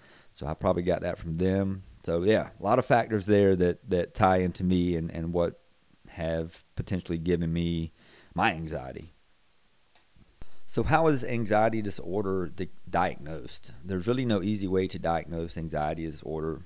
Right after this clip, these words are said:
There's no lab tests or brain scans that can be done. There's not a test you can take that'll scientifically determine yes or no, you have anxiety.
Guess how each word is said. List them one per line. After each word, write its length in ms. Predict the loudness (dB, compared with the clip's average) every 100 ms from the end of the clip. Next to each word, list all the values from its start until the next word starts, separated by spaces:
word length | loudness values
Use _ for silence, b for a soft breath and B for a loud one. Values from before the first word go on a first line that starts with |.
| -16
There's 240 | -10 -8 -4
no 120 | -6
lab 380 | -4 -4 -4 -4
tests 400 | -4 -2 -4 -6
or 40 |
brain 320 | -6 -4 -6
scans 480 | -8 -8 -8 -6 -8
that 140 | -10
can 80 | -10
be 100 | -10
done. 420 | -6 -4 -4 -6 -10 B B B
There's 140 | -2
not 140 | 2 2
a 60 |
test 380 | 0 2 2 2
you 60 | -4
can 120 | -4
take 300 | 0 0 0
that'll 220 | -4 -4
scientifically 800 | -2 0 0 0 -4 -6 -8 -6
determine 480 | -6 -4 -4 -4 -2
yes 260 | -2 -2
or 60 | -4
no, 240 | -6 -6
you 480 | -6 -4 -2 0 -2
have 320 | -2 -2 -2 -4
anxiety. 580 | -6 -4 -4 -4 -8